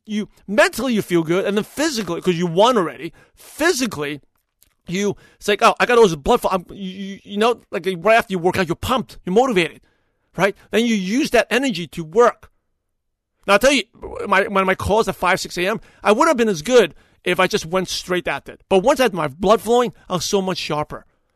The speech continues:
So I leveraged that. It's, Jim Rohn told me it's energy management,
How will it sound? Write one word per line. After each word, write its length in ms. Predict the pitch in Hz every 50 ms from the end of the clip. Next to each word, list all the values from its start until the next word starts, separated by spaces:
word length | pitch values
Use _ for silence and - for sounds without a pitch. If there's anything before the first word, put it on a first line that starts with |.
| _
So 120 | - - 196
I 80 | 202
leveraged 640 | 196 185 202 202 185 185 202 214 220 196 214 160 -
that. 220 | - 147 123 104 - _ _ _ _ -
It's, 200 | 185 202 190 - - - - - _ -
Jim 340 | - - 196 262 294 285 247
Rohn 160 | 247 247 262
told 180 | 247 - 175 165
me 60 | 160
it's 120 | 160 - -
energy 440 | - 208 226 226 220 202 160 185 196
management, 560 | 185 175 170 180 196 196 - - 147 120 -